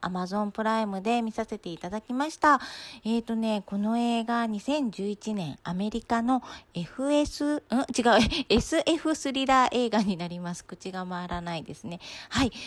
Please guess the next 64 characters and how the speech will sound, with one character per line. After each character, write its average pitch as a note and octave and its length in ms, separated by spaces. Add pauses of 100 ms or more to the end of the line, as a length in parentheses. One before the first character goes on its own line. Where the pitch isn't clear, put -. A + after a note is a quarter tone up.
(160)
こ G#3 120
の A3+ 200
映 A3+ 240
画 A3 140
ね、 A3 280
き - 140
っ - 20
と - 120
ね、 G#3 400 (260)
き - 140
っ - 20
と F3 240
す G#3+ 240
ご D#4+ 220
い G3 280 (120)
お - 80
金 D4+ 260
か D#4 140
け A#3+ 100
て E3+ 140
な F3 180
い G3+ 60
っ G3 40 (120)
ぽ B3+ 140
い A3+ 60
ん G3 60
で D3+ 100
す - 160
よ。 C3+ 140 (440)
そ F#3 180
う、 - 100
お - 60
金 C#4 260
か D#4 140
け A#3+ 120
て F#3 140
な G3 220
い G#3+ 280
っ G3 40 (260)
ぽ A#3+ 100
い A3+ 80
感 F3+ 200
じ。 F3 60
も A3 120
う - 20
見 E4 140
れ G4+ 100
ば F3+ 160
ね、 E3 300
わ F#3+ 100
か C4 160
る G#3+ 140
ん F3 60
で D#3+ 100
す - 100
け F3 140
ど、 F#3+ 240 (520)
こ - 140
れ F4 160
い F4+ 220
い G4+ 40
で C4 140
す - 160
よ。 C#3+ 160